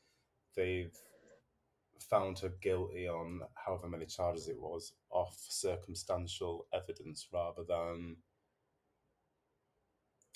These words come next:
actual criminal evidence. So now, and now a lot of people, professionals, are arguing that actually, you know, a lot of these cases where nurses are getting charged for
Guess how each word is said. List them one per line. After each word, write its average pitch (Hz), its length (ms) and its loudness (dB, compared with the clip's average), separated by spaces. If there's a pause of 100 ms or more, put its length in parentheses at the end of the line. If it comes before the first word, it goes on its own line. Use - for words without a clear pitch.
actual 104 340 4
criminal 107 400 4
evidence. 87 400 -2
So 98 160 2
now, 101 340 8
and 101 160 0
now 101 180 6
a 95 40 4
lot 90 100 2
of - 100 -6
people, 92 360 2 (520)
professionals, 92 640 2
are - 80 4
arguing 87 540 2
that 90 200 0
actually, 87 480 -2
you 90 80 -2
know, 87 220 -2 (1500)
a 107 60 2
lot 104 220 6
of 90 80 0
these 92 260 2
cases 90 560 0
where 92 200 4
nurses 92 400 0
are 92 40 -4
getting 90 280 -4
charged 98 400 0
for 90 380 0